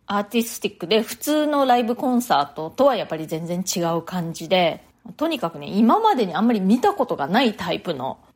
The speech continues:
ショーという感じでした。でね、これもう週末で全部終わってしまって、だからギリギリ駆け込みで見に行くことができたんですけれども、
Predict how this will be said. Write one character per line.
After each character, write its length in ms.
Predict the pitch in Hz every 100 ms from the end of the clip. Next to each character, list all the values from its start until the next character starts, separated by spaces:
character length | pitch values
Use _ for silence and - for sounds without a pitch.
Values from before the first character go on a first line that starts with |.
| _
シ 160 | - -
ョ 200 | 196 151
ー 40 |
と 100 | -
い 120 | 180 180
う 60 |
感 220 | 165 196
じ 100 | 170
で 100 | 165
し 120 | 170 -
た。 180 | - - _ - - _ -
で 100 | 196
ね、 220 | 196 175
こ 120 | -
れ 420 | 202 202 196 - -
も 320 | 262 220 151
う 40 | 170
週 320 | - 277 302 294 294
末 180 | - 277
で 400 | 240 262 254 214
全 240 | 196 285
部 300 | 202 160 - -
終 180 | 190 226
わ 60 | -
っ 20 |
て 80 | 285
し 140 | 254
ま 80 | 240
っ 200 | 240 -
て、 360 | 240 214 - _ -
だ 80 | 233
か 100 | 190
ら 140 | 175
ギ 220 | 170 196
リ 120 | 220 285
ギ 80 |
リ 140 | 294 285
駆 320 | 208 202 285
け 40 |
込 40 | 269
み 160 | 269
で 160 | 254 262
見 100 | 247
に 160 | 262 202
行 80 |
く 60 | -
こ 80 | 165
と 100 | 151
が 100 | 156
で 120 | 165
き 80 | 170
た 120 | 165
ん 60 | 147
で 80 |
す 100 | 156
け 120 | - 165
れ 80 |
ど 100 | 165
も、 380 | 175 180 180 -